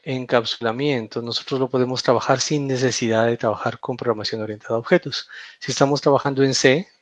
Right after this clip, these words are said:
nosotros podemos hacerlo directamente con estructuras de datos, con los A D T tradicionales, y se maneja el encapsulamiento. O el espa-, el es-,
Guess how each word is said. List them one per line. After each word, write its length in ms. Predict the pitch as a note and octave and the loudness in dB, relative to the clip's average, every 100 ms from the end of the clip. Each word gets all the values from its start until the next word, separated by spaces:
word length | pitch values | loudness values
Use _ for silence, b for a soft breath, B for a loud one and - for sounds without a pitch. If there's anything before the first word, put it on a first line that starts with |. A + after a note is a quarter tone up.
| _ _ - | _ _ -10
nosotros 380 | B2+ C3+ B2+ A#2 | -4 -2 -2 2
podemos 300 | C3 C3 C3 | 0 2 0
hacerlo 360 | B2 B2 B2 | 2 0 0
directamente 540 | B2 A#2 G#2+ B2+ A#2+ - | -2 -2 0 -2 -2 -8
con 160 | B2 | -6
estructuras 540 | A#2 - - C#3 B2+ B2 | -4 -6 -4 2 4 6
de 100 | B2+ | 4
datos, 500 | A2 - - - _ _ | 2 -2 -8 -8 _ _
con 180 | - C3 | -10 -6
los 180 | A#2 - | -2 2
A 40 | |
D 80 | B2 | 2
T 280 | A#2+ B2 B2 | 2 -2 -4
tradicionales, 920 | - A#2+ A#2 A#2 C3+ A#2 A2 D#3 - B B B B B - | 2 2 2 0 -2 0 0 -2 -6 B B B B B 0
y 180 | E3 D#3 | 2 2
se 200 | - C3 | 2 2
maneja 420 | A#2+ C#3+ F3 A2+ | 0 -2 0 -4
el 80 | A2 | -6
encapsulamiento. 840 | A2 A2 - A2+ A2 A2+ A2+ - B B B | -10 -6 -4 -4 -4 -6 -12 -16 B B B
O 100 | E3 | 6
el 80 | E3 | 8
espa-, 340 | D3 - F3 F#3+ | 8 8 8 8
el 120 | C#3+ | 2
es-, 200 | B2+ | -2